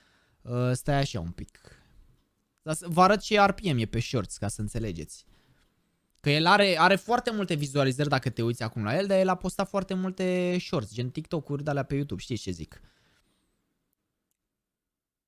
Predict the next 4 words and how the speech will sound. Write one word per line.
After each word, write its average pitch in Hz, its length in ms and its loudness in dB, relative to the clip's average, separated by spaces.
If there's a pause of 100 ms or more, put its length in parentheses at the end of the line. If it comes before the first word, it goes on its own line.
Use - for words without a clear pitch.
(1120)
Uite, 160 400 -4 (160)
deci 156 240 0
fii 190 120 4
atent, 123 440 2